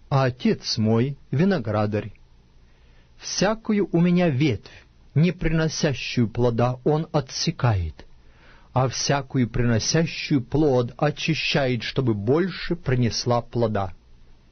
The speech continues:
Вы уже очищены через слово, которое я проповедал вам. Пребудьте во мне, и я в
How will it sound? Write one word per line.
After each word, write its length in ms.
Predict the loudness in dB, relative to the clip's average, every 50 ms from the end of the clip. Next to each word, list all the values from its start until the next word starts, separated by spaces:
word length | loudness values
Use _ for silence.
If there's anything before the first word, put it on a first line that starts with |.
| -20 -20 _ -20 -20 -20 -20 -20 -20 -20 -20 -20 -20 -20 -20 -20 -20 -20 -10 -2
Вы 220 | 0 2 4 4
уже 260 | 4 4 2 2 0 0
очищены 840 | 2 0 -2 -2 -4 -2 0 0 0 0 -2 -2 0 2 2 0
через 320 | 0 0 0 0 0 0 -2
слово, 380 | -4 -2 0 0 2 2 0
которое 440 | 0 0 -2 0 0 2 2 4 4
я 280 | 4 4 4 2 2 0
проповедал 760 | -2 -2 -4 -4 -2 0 -2 0 2 0 0 0 0 0 0
вам. 360 | 0 0 0 -2 -2 -4 -8 -12 -16 -20 -20 -20 -20 -20 -20 -20 -20 -20 -20 -20 -20 -20 -20 -20 -20 -20 -4 -2
Пребудьте 680 | 0 0 0 2 2 0 0 0 -4 -4 -2 0 2
во 120 | 2 2
мне, 380 | 2 2 2 2 2 2 0 -2 -8 -18 -20 -20 -20 -20 -20 -18 _
и 80 | 2 2
я 300 | 4 4 4 2 0 0
в 100 | -4 -8